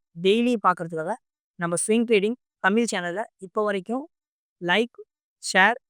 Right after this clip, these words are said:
சப்ஸ்கிரைப் பண்ணி சப்போர்ட் பண்ணலன்னா சப்போர்ட் பண்ணுங்க. நீங்க சப்போர்ட் பண்ணாதான் எனக்கும் மோட்டிவேஷனா இருக்கும். டெய்லி இதே போல பெஸ்ட்டான வீடியோஸ்லாம் கொண்டு வரதுக்கும்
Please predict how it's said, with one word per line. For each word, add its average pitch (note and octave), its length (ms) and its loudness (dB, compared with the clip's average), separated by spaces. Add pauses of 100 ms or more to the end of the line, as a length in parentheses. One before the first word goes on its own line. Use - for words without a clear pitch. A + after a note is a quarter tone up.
(360)
சப்ஸ்கிரைப் A#3 420 0
பண்ணி G3 240 -2 (160)
சப்போர்ட் G#3 400 -2
பண்ணலன்னா F3+ 320 -8 (260)
சப்போர்ட் G3+ 340 0
பண்ணுங்க. E3 300 -4 (500)
நீங்க G#3 280 0
சப்போர்ட் A3 360 0
பண்ணாதான் A3 440 0 (380)
எனக்கும் A3 360 0
மோட்டிவேஷனா A3 500 0
இருக்கும். G#3 300 0 (300)
டெய்லி A3 320 4
இதே G#3+ 200 2
போல G3+ 180 -2 (560)
பெஸ்ட்டான A3 420 0
வீடியோஸ்லாம் G#3 420 -2
கொண்டு F#3+ 180 -2
வரதுக்கும் F#3 400 -4